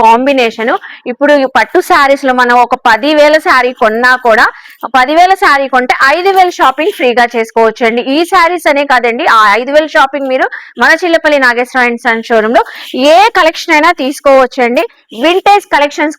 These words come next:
కూడా కొత్త కొత్త కాంబినేషన్స్ తో అయితే వచ్చినాయి. మన అమ్మ వాళ్ళు, అమ్మమ్మ వాళ్ళు వేర్ చేసిన కలెక్షన్ మళ్ళీ ట్రెండ్ అవుతున్నాయి కాబట్టి మనం కూడా చక్కగా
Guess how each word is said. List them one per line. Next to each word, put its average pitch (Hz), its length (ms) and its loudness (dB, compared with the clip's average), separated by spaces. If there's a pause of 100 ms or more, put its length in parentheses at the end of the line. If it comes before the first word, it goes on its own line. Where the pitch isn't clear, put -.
కూడా 269 160 2 (140)
కొత్త 285 240 0 (100)
కొత్త 311 220 -2 (440)
కాంబినేషన్స్ 285 840 0
తో 254 100 4
అయితే 247 200 0
వచ్చినాయి. 254 300 -6 (340)
మన 254 140 2 (140)
అమ్మ 269 120 0 (120)
వాళ్ళు, 320 260 2
అమ్మమ్మ 269 360 0
వాళ్ళు 269 260 2 (140)
వేర్ 285 340 2
చేసిన 285 240 -2 (100)
కలెక్షన్ 269 340 -2 (100)
మళ్ళీ 320 260 0 (100)
ట్రెండ్ 285 240 0
అవుతున్నాయి 262 360 0
కాబట్టి 247 260 0 (160)
మనం 285 200 0 (100)
కూడా 294 200 0
చక్కగా 247 340 -2